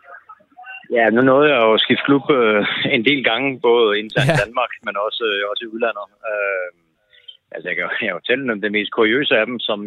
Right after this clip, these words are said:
Speaker 1: jo egentlig handler om, at jeg blev solgt over en frokost, kunne jeg forstå, mellem min agent
Speaker 2: Okay.
Speaker 1: og, øh, og en sportschef, hvor, øh, min agent havde, øh, han,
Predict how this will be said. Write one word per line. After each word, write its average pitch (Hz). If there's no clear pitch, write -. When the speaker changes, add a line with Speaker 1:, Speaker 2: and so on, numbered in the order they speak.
Speaker 1:
jo 98
egentlig 110
handler 110
om, 104
at 104
jeg 101
blev 104
solgt 117
over 110
en -
frokost, 110
kunne 113
jeg -
forstå, 113
mellem 110
min 101
agent 113
Speaker 2:
Okay. 123
Speaker 1:
og, 98
øh, 90
og 95
en 95
sportschef, 117
hvor, 98
øh, 92
min 95
agent 110
havde, 92
øh, 90
han, 101